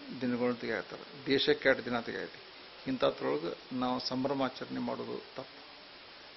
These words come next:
ನನ್ನ ದೃಷ್ಟಿಯೊಳಗೆ ಹುಟ್ಟುಹಬ್ಬ ಅಂದ್ರೆ ಏನ? ಒಂದು ಅವಲೋಕನ ಮಾಡ್ಕೊಳ್ಳುವಂಥ ದಿವಸ.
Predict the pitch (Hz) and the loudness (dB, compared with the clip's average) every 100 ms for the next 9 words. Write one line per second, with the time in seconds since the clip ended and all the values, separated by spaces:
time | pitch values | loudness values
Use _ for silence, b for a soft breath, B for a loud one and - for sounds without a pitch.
0 | - 139 151 151 147 - 156 160 139 147 | -2 4 4 4 0 2 2 2 2 0
1 | - 135 131 131 123 123 127 135 - 139 | 2 0 2 0 0 0 0 -2 -2 2
2 | 135 131 147 147 156 151 143 127 - 135 | 6 8 10 8 6 2 2 0 0 0
3 | 127 131 120 120 110 - | 0 -2 -2 -2 -2 -4